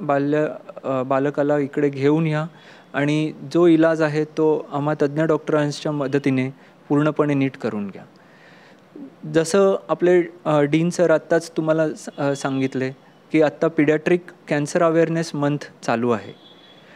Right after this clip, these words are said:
या अंतर्गत आम्ही आज तर, अ, लहान मुलांसाठी एक ड्रॉइंग कॉम्पिटिशन, त्यांना ड्रॉइंग आणि कलरिंग किट्स वगैरे देण्याचं, अ, कार्यक्रम, अ, आयोजन केलं होतं त्याचं आणि त्यानिमित्ताने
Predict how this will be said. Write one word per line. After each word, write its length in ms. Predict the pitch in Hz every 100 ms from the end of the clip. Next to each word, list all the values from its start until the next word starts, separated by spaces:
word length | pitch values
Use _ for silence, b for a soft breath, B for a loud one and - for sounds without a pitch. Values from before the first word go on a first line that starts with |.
| B -
या 100 | 170
अंतर्गत 640 | 175 175 190 185 196 202 - - -
आम्ही 380 | 160 170 175 175 -
आज 260 | 147 165 160
तर, 180 | 180 175 170 - -
अ, 100 | 156
लहान 240 | 156 160
मुलांसाठी 760 | 165 160 165 160 160 160 156 165
एक 120 | 156 151
ड्रॉइंग 340 | 143 143 151
कॉम्पिटिशन, 800 | 160 147 143 151 147 - 147 147
त्यांना 360 | 151 - 143 147
ड्रॉइंग 480 | 139 143 143 147 147
आणि 220 | 143 143 139
कलरिंग 320 | 143 143 151
किट्स 320 | 151 147 139 147
वगैरे 200 | 143 139
देण्याचं, 480 | 139 135 135 143 127
अ, 240 | 127 123 120
कार्यक्रम, 580 | 131 123 123 135 135 139 - - - 143
अ, 80 |
आयोजन 580 | 131 123 - 123 123 131
केलं 240 | 127 120 120
होतं 200 | 117 120
त्याचं 280 | 113 117 139 170 B B B B B -
आणि 220 | 135 151 160
त्यानिमित्ताने 840 | 165 180 180 190 - 185 185 190